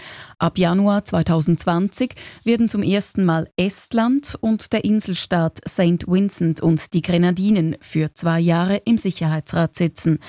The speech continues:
Zudem wurden Niger, Tunesien und Vietnam gewählt. Der Sicherheitsrat besteht insgesamt aus fünfzehn Mitgliedern.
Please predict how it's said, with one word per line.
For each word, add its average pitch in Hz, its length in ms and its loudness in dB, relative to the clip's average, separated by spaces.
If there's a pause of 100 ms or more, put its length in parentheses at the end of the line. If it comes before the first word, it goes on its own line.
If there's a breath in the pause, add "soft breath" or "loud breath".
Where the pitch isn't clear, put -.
(340 loud breath)
Zudem 240 460 2
wurden 165 340 2
Niger, 220 640 2
Tunesien 180 640 2
und 190 280 0
Vietnam 175 540 -2
gewählt. 160 540 -2 (360 loud breath)
Der 170 100 2
Sicherheitsrat 208 760 0
besteht 165 400 -2
insgesamt 175 720 0
aus 151 260 -2
fünfzehn 190 600 2
Mitgliedern. 151 720 0